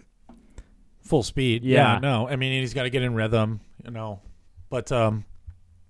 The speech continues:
Speaker 1: come January, I expect Langford to be up and running full speed.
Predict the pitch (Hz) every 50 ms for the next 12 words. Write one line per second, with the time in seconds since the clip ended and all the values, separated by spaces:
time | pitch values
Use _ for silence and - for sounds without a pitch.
0 | _ _ _ _ _ _ - - - - - - - - - - - - - -
1 | 185 143 98 95 95 120 120 92 90 92 95 95 - - 98 90 - - 92 92
2 | 87 - 90 85 85 85 85 85 - 80 80 82 78 87 90 - 73 76 - -
3 | - 85 80 92